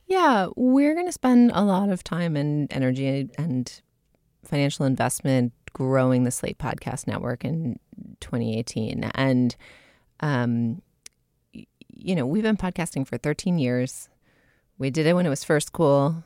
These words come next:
Then we kept doing it when everybody decided it wasn't cool. And then we were very well positioned when Serial was a sensation and suddenly podcasting was not just,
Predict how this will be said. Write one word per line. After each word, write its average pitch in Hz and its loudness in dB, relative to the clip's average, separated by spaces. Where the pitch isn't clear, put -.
Then 151 -2
we 135 -2
kept 165 -4
doing 139 2
it 123 2
when 123 0
everybody 131 -2
decided 127 0
it 120 0
wasn't 123 0
cool. 123 0
And 120 -6
then 120 -4
we 120 -4
were 117 -2
very 110 -4
well 110 -4
positioned 117 -2
when 110 -4
Serial 107 -6
was 107 -8
a - -14
sensation 110 -4
and 110 -6
suddenly 107 -6
podcasting - -8
was 110 -6
not 113 -2
just, - -8